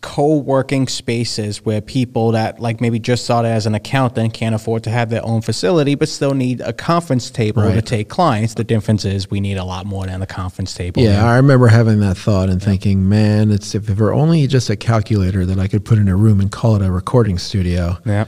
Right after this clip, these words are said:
Speaker 2: that would be easy," but <laughs> there was a lot of research
Speaker 1: A little bit more than that.
Speaker 2: <laughs> and
Speaker 1: Yep.
Speaker 2: purchasing that had to
Speaker 1: Yep.
Speaker 2: go beyond that. But anyway, uh, that's, uh, I think, a, a fair way to describe why we did what we did here and what were our motivating factors, just trying to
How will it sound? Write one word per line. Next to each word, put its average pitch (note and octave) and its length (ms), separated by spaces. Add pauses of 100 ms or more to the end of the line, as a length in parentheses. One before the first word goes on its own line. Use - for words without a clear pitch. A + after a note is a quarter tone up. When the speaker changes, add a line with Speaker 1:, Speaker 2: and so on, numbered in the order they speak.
(140)
Speaker 2:
that D3 120
would A#2+ 140
be A2+ 80 (140)
easy," G#2 260
but G2+ 340
<laughs> - 320
there D#3 120
was C#3 140
a B2+ 40
lot B2+ 200
of A2+ 160
research B2 320 (120)
Speaker 1:
A A#2+ 40
little A2 40
bit G#2+ 60
more G#2 160
than F#2 160
that. F#2 300
Speaker 2:
<laughs> - 40
and C3 120
Speaker 1:
Yep. G#2 60
Speaker 2:
purchasing B2+ 520
that G#2 160
had G#2+ 140
to A2 40
Speaker 1:
Yep. G#2+ 100
Speaker 2:
go G#2 120
beyond G2 400
that. G2+ 180
But G2+ 220 (760)
anyway, A2+ 520
uh, A#2 180
that's, C#3+ 360
uh, B2 320
I A#2+ 100
think, A#2 380 (340)
a, C#3+ 100 (120)
a C#3 80
fair D3 480
way A#2+ 280
to A2 80
describe G#2+ 440
why G#2+ 260
we G2+ 200
did G2+ 180
what G2+ 200
we G2 100
did F#2+ 240
here F#2+ 400
and G2 260
what A2 160
were G#2+ 160
our G2 140
motivating G2 600
factors, F#2+ 580
just C3+ 220
trying G2 360
to G2 400